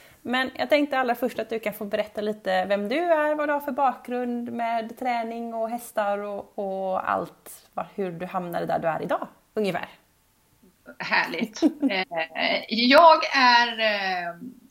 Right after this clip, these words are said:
Speaker 2: idag, eh, lite dryga fyrtio år. Jag bor i, eh, Stockholm. Jag är egentligen från Linköping. Jag är en riktig östgöte och, eh, eh,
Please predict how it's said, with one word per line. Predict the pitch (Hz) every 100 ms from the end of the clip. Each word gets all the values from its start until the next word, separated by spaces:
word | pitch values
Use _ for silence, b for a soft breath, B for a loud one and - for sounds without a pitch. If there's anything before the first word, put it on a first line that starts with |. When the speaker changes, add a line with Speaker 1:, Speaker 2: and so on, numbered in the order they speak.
| - -
Speaker 2:
idag, | 208 202 202 196 185 185 180 180
eh, | 180 170 175 185
lite | 220 240
dryga | 233 247 240 240
fyrtio | 240 240 - 247
år. | 254 285
Jag | 294 247 240
bor | 247 240
i, | 233 - 214 208 202 202 196 B B B B _ _
eh, | 190 185 175 254
Stockholm. | - 262 - 254 294 294
Jag | 254
är | 247
egentligen | 233 208 214 214
från | 226
Linköping. | 233 254 226 196 196 - 208 214 - 254 302
Jag | 220 202 196
är | 196
en | 202
riktig | 220 - -
östgöte | - - - 202 - - 220 285 311 -
och, | 208 208 - 226
eh, | 208 208 208 - b b b _
eh, | - 190